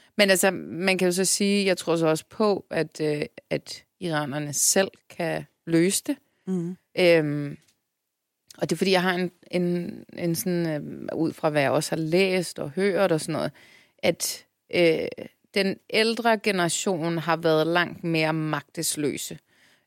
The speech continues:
Speaker 1: Øhm, hvorimod at den,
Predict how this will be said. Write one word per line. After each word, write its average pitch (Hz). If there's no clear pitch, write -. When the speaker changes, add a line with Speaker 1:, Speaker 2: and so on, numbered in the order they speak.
Speaker 1:
Øhm, 151
hvorimod 165
at -
den, 160